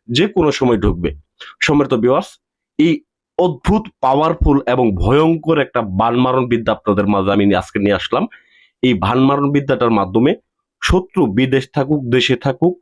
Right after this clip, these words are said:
শরীর বন্ধ থাকুক, যে কোনো অবস্থাতে মাত্র চব্বিশ ঘন্টার মধ্যে আপনি কাজ করতে পারবেন। তো YouTube-এ হয়তো অনেক তান্ত্রিক কবিরাজকে দেখে দেখে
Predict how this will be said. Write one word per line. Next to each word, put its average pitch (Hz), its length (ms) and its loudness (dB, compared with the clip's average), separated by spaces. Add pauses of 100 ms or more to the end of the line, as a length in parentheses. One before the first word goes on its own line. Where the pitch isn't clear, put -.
শরীর 156 320 2
বন্ধ 156 300 0
থাকুক, 135 360 -4 (380)
যে 98 260 0
কোনো 180 280 0
অবস্থাতে 131 500 -2
মাত্র 113 460 -2
চব্বিশ 185 380 0
ঘন্টার 123 320 0
মধ্যে 101 220 0
আপনি 98 160 -4
কাজ - 200 -8
করতে 85 240 -10
পারবেন। 73 300 -4 (360)
তো - 80 2
YouTube-এ 131 400 2
হয়তো 127 220 0
অনেক 123 200 2
তান্ত্রিক 139 320 -4
কবিরাজকে 139 460 0
দেখে 123 320 0
দেখে 117 320 -2